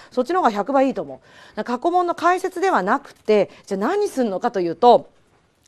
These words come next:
プラスアルファなんです。で、今日ちょっとね、板書見てみてください。もうあのー、去年取って、きょ-、今年もって方いらっしゃるから、そんな去年とはね、あの、そんな大きく変えてはいませんけれども、見ていただけますか？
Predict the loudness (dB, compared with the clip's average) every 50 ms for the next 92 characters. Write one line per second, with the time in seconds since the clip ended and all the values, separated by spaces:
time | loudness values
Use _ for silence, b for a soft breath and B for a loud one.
0 | -6 -2 2 4 4 4 4 2 2 2 2 0 0 0 -2 -8 -10 -14 -18 _
1 | b b b b b b b b b 4 4 4 4 2 -4 -2 -2 0 0 0
2 | -2 -2 -2 -2 0 2 2 2 2 0 -6 -6 -4 -4 -4 -4 -4 -4 -4 -4
3 | -4 -6 -2 -2 -2 -2 -2 -4 b b b b b -8 -4 -2 0 0 0 0
4 | 0 0 0 2 2 2 2 2 2 0 0 0 0 0 -2 -2 -2 -4 -4 -6
5 | -6 -6 -8 -6 -4 -4 -4 -6 -6 -8 -8 -10 -10 -8 -6 -8 -8 -6 -6 -4
6 | -2 0 0 0 0 0 -2 -2 -2 -4 -4 -6 -6 -8 -8 -8 -8 -8 -8 -6
7 | -8 -6 -6 -6 -8 -4 -4 -2 -2 -2 -4 0 0 2 2 2 0 0 B B
8 | B B -8 -8 -6 -6 -6 -4 -4 -4 -2 0 -2 -2 -2 -2 -6 -6 -6 -8
9 | -8 -8 -8 -8 -8 -8 -6 -4 -2 -2 -2 -4 -6 -8 -2 0 0 2 2 0
10 | 0 -2 -4 -8 -8 -8 -8 -6 -4 -4 -4 0 0 0 0 0 B B B B
11 | B B B -10 -8 -6 -4 -2 0 0 -2 -2 -6 -10 -8 -8 -10 -10